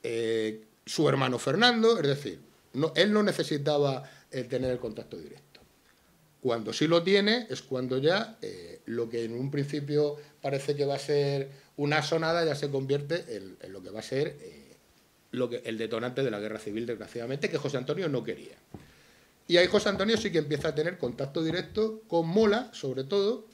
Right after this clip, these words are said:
que es el organizador, lo tenía con Sanjurjo, porque el jefe de, el jefe de, de la sublevación no iba a ser ni Franco ni Mola, iba a ser Sanjurjo, evidentemente.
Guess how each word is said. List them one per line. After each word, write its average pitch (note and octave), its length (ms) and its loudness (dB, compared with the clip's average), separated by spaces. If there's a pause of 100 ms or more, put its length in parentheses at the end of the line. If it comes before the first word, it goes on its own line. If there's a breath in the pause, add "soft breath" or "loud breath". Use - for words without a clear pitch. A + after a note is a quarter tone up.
que C3 100 -4
es - 100 -6
el A2+ 80 -2
organizador, C#3 720 -2 (280 loud breath)
lo B2+ 160 2
tenía C#3 260 0
con C#3 120 0
Sanjurjo, G3 640 -2
porque B2 260 -4
el G2+ 80 -4
jefe D3+ 300 2
de, C3+ 100 4 (160)
el A2 100 -4
jefe D#3+ 300 2
de, D3 380 6
de C#3 180 -2
la C3+ 80 0
sublevación C3+ 720 0
no B2 80 0
iba C3 120 2
a C3 40 0
ser D3 120 2
ni C3 120 0
Franco C#3 320 -2
ni A#2 80 -4
Mola, C3+ 320 0
iba G2+ 100 -12
a - 40 -12
ser C3 120 -8
Sanjurjo, - 500 -2
evidentemente. F#2+ 680 -10